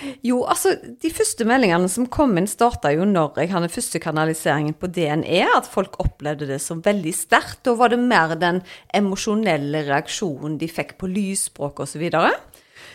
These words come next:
Men når denne med D N F I kom igjennom, så var det flere henvendelser som begynte å fortolke det. Noen brukte numerologi. Og så var det en som jeg bet meg særlig merke i, fordi hun mente det hadde med naturfibre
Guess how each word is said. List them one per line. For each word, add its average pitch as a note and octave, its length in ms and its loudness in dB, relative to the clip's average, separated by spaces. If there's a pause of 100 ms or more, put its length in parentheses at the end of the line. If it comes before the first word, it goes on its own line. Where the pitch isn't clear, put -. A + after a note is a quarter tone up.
(140)
Men F4+ 280 6
når C4 240 4 (100)
denne C4 300 4 (100)
med A3 380 -2
D B3 100 4
N F#3 220 2 (100)
F - 140 -8 (180)
I B3+ 140 -8 (120)
kom G#3 220 -2
igjennom, C#3+ 460 -2 (100)
så D4 480 2 (140)
var G#3+ 180 2
det A#3+ 160 0
flere F3+ 560 0
henvendelser D#3+ 720 -2
som - 160 -4
begynte G#3 320 -4
å - 60 -14
fortolke A#3 500 -2
det. G3 80 0
Noen G#3+ 320 0
brukte F3+ 240 -4
numerologi. F#3 680 -2 (760)
Og C#4 80 -2
så - 140 -8
var F4 100 4
det - 60 2 (100)
en A3+ 240 2
som G#3+ 160 -6
jeg G#3 140 -4
bet G#3 260 0 (160)
meg A3 160 -6
særlig C4 480 -2
merke G3+ 380 -6
i, C#4+ 40 -2
fordi C4 300 -6 (220)
hun A3+ 200 2
mente B3 380 -2
det F#3 160 -10
hadde G3+ 240 -2
med F3+ 160 -2
naturfibre G3+ 1300 0